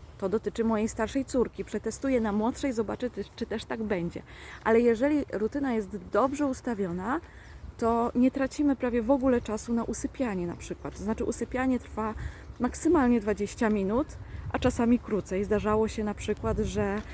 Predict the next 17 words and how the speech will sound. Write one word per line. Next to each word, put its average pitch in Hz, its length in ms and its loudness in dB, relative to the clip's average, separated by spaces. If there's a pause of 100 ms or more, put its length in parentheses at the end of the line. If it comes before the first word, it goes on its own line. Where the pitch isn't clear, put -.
(280)
ta 220 100 2
drzemka 220 400 0
w 196 40 -4
wózku, 208 580 0 (200)
wychodziliśmy 220 680 0
w - 60 -12
pięć 208 240 -6
minut, 233 220 2
dziecko 214 340 0
już 208 220 -4
spało. 220 520 0 (640)
Y, 208 140 6
jak 233 440 4
byłam 254 460 2
w 220 320 -2
ciąży 196 500 -2
zaawansowanej, 214 960 0